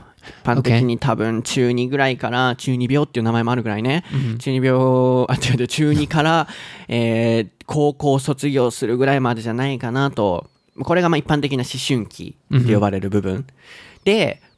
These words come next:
Speaker 1: そこからまた変わってくるのは、親に感謝し始める時期っていうのが人誰でもあると思うのね。思春期とは別に。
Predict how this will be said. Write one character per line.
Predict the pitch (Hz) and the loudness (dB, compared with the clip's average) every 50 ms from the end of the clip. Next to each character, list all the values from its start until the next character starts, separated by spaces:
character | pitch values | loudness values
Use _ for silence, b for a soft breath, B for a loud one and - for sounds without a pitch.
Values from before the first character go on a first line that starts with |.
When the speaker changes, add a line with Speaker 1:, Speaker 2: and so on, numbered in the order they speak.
| _ _ | _ _
Speaker 1:
そ | - - 240 | -2 -2 0
こ | - 269 | 2 2
か | - 262 | 2 2
ら | 254 247 | 2 2
ま | 240 240 | 2 2
た | - 220 208 - - | 2 0 0 0 -2
変 | - 208 | -2 -2
わ | 214 | -2
っ | - | -2
て | - 214 | -4 -4
く | - 208 | -2 -2
る | 175 | -2
の | 120 104 98 | 0 0 0
は、 | 107 113 117 107 - b b b b - | 0 2 2 0 -2 b b b b -2
親 | - 175 233 294 | 0 0 2 2
に | 392 - 131 | 0 -2 -4
感 | - - - 294 302 254 | -4 -2 0 0 0 0
謝 | - - 120 | 0 -4 -6
し | - - | -4 -4
始 | 135 139 143 127 135 | -2 -2 0 0 0
め | 131 131 117 | 0 2 2
る | 107 104 | 2 2
時 | - 127 123 | 2 0 -2
期 | - 107 | -2 -8
っ | - | -8
て | _ - | _ -2
い | 110 | 0
う | 104 | 0
の | 101 95 | 0 0
が | 104 107 110 107 95 87 | 2 2 4 4 2 0
人 | - - - 113 | -2 -4 -2 2
誰 | 117 120 117 | 2 2 4
で | 117 120 | 4 2
も | 110 - 120 | 2 2 2
あ | |
る | 123 107 | 0 0
と | - 104 | 0 -2
思 | 92 92 95 90 | -4 -4 -4 -4
う | |
の | 82 78 85 | -4 -2 -2
ね。 | 139 - b b b b b b _ | -2 -2 b b b b b b _
思 | - - 165 - | -4 -4 -2 2
春 | - 175 156 | 4 2 2
期 | - - | 2 0
と | - | 0
は | 95 92 | 0 0
別 | 95 104 - - - | 0 -2 -4 -2 -2
に。 | 98 101 98 - | -2 -2 -2 -4